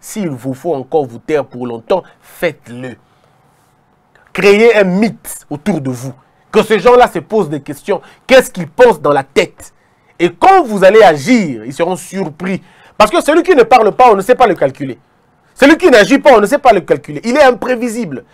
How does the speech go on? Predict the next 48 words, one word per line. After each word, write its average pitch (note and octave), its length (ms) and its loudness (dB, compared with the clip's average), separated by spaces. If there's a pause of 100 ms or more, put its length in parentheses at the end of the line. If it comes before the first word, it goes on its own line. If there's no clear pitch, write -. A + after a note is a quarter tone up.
(120)
Et A3 100 -2
quand F#4 240 -4
on B3+ 40 4
est C4+ 140 8
imprévisible, G#3+ 640 -2 (160)
on A3+ 120 4
est D#4 80 2
incontrôlable. A#3+ 680 0 (1200)
Et B3+ 200 6
il B3 120 4
est C4+ 80 6
bon G3+ 280 2
pour F#3 200 0
un G#3 40 4
président D#3+ 640 0
d'être F#3+ 220 0
imprévisible, F3+ 720 -4 (240)
d'être F#3+ 160 -2
incontrôlable. C3+ 640 -4 (160)
Il G3 160 -2
est G#3 80 4
bon C3+ 440 0 (180)
pour D#3+ 120 -2
un F3 60 2
président C#3 340 -6
d'être C3+ 160 -10
imprévisible B2+ 680 -12 (200)
et B2+ 60 -6
incontrôlable. B2 500 -8 (180)
Comme G#3 200 -2
ça, E4+ 100 2
le C4 80 2
jour C#4 140 0
où C4+ 80 0
tu E3 140 -12
frappes, B3+ 340 2 (240)
le G#3 120 2
temps F#4+ 140 2
que C4+ 80 0
Bango A#3+ 220 2
va C#4+ 80 6
nous, A#3 140 -2
va G#3+ 540 4
arranger, G3 280 2
c'est F#3+ 160 -4
trop A3 160 4
tard F#3 240 4
déjà. A#2+ 300 -10